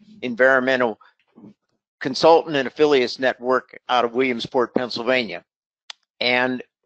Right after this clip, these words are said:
basically, we do presentations online. We do a lot of training classes together.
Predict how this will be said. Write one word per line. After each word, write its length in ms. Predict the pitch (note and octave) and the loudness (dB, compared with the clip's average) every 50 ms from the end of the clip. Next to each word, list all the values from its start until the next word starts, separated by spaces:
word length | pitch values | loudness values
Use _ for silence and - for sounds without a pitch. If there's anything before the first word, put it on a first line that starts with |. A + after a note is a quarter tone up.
| _ _ | _ _
basically, 540 | - E3+ F#3 F3+ - E3+ - E3+ D#3+ D#3 D3 | -2 0 0 -2 -4 -6 -4 -2 0 0 0
we 160 | C#3+ C#3+ C#3+ | 0 -2 -2
do 260 | - D3+ C#3+ C#3 C3+ | -2 -2 -2 -2 -2
presentations 840 | - - C3+ A#2+ A#2+ C3 B2+ A2 B2 B2 A#2+ A#2 - - C3 A2+ G#2+ | -2 0 -2 0 0 -2 -4 -2 0 0 0 0 -2 -4 -6 -4 -2
online. 480 | A#2 A#2 A#2+ A2+ A#2 A#2+ A#2+ A#2+ A#2+ A2+ | 0 0 0 0 0 -2 -2 -2 -2 -4
We 80 | A2 | -4
do 140 | G#2 A#2 A2+ | -2 0 0
a 20 | A2 | 2
lot 160 | A2 A2 A2 | 2 2 0
of 80 | A2 | 0
training 320 | - - C3+ B2+ A#2+ A#2 A2 | -2 -4 -4 -2 -2 -4 -4
classes 480 | - A2+ G2+ G2+ G2+ - - - - | -2 -2 0 0 -2 -4 -6 -10 -12
together. 480 | - - A2+ - A2+ A2 G#2+ G#2+ G#2 - | -10 -12 -8 -4 -2 -2 0 0 -4 -4